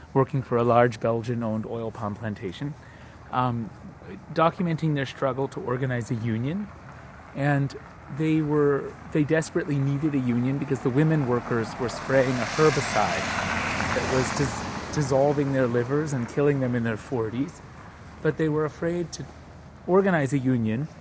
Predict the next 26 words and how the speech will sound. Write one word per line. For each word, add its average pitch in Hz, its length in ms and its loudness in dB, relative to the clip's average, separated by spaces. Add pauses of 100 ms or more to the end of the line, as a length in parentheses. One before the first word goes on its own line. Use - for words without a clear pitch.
(880)
because 143 460 0
their 139 160 0
parents 143 440 -2
and 131 120 -6
grandparents 127 600 -4
had 113 140 -8
been 123 180 -2
in 143 120 0
a 131 40 0
union 104 440 -4
until 117 320 -6
nineteen 113 380 -6
sixty-five, 107 720 -6
a, 117 80 -6 (140)
a 110 40 -8 (160)
quite 117 220 -4
effective - 420 -6
one, 95 240 -6
and 110 120 -12
had 113 180 -10
been 127 160 -4 (240)
labeled 139 400 2
communist 131 500 -2
sympathizers 147 680 -6
for 160 220 -2
it 196 100 -6